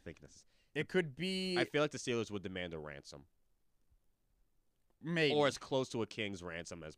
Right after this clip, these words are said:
Speaker 1: they possibly
Speaker 2: I don't
Speaker 1: can.
Speaker 2: think it would be nearly as close as what Khalil Mack was.
Speaker 1: No. Oh, no, no, no, no, no. It
Speaker 2: But,
Speaker 1: wouldn't, no.
Speaker 2: okay, so that's, that's one thing.
Speaker 1: No, the Raiders demanded the king's ransom times twenty for
Speaker 2: As long
Speaker 1: Khalil
Speaker 2: as we
Speaker 1: Mack.
Speaker 2: don't give up Aaron Rodgers,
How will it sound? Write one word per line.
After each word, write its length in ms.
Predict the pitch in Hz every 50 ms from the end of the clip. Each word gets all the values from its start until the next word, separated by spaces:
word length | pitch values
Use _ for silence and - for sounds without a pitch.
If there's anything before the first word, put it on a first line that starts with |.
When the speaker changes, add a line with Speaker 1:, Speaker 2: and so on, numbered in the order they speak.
| _ - 71
Speaker 1:
they 80 | - 78
possibly 380 | - 82 78 73 - - - 139
Speaker 2:
I 40 | 160
don't 140 | 185 180
Speaker 1:
can. 80 | 165 160
Speaker 2:
think 160 | 185 175 160
it 80 | 170 160
would 120 | 156 156
be 260 | 151 151 147 147 143 131
nearly 480 | 131 143 147 151 151 156 151 147 151 139
as 80 | 131
close 280 | - - 139 135 123 -
as 100 | 127 117
what 180 | 123 113 - -
Khalil 180 | 120 120 113
Mack 240 | 113 107 104 104 -
was. 240 | 85 87 76 - - _ _ _ _ _ _ _ _
Speaker 1:
No. 400 | 104 110 113 107 82 71 67 - _ _ _ _ -
Oh, 280 | 135 127 107 85 69 -
no, 300 | 85 95 104 107 117 117
no, 220 | 110 98 85 82
no, 180 | 82 85 85 82
no, 140 | 82 78 76
no. 240 | 78 82 80 73 71
It 80 | 71 69
Speaker 2:
But, 260 | 170 175 170 165 -
Speaker 1:
wouldn't, 60 | -
no. 60 | -
Speaker 2:
okay, 160 | 170 165 156 - 131
so 200 | 143 - - 156 147
that's, 240 | 165 170 170 - - -
that's 220 | - 165 170 160 -
one 200 | 151 139 123 113
thing. 200 | 110 104 98 107 104
Speaker 1:
No, 100 | 92 87
the 80 | 82 87
Raiders 340 | 101 123 135 131 113 104 87
demanded 460 | 107 98 95 95 95 90 82 85 73
the 80 | -
king's 320 | - - 101 92 90 85 85
ransom 340 | 85 87 85 85 - 82 80
times 320 | - 82 80 76 71 -
twenty 360 | - - - 85 80 69 67
for 60 | -
Speaker 2:
As 160 | 156 180 175 160
long 200 | 180 220 262 311 330
Speaker 1:
Khalil 100 | 302 254
Speaker 2:
as 100 | 190 165
we 80 | 185
Speaker 1:
Mack. 80 | 226 226
Speaker 2:
don't 200 | 220 220 226 165
give 140 | 165 170 175 175
up 160 | 165 156 -
Aaron 300 | - 135 147 151 147 143
Rodgers, 600 | 127 127 131 151 156 151 170 180 180 156 143 -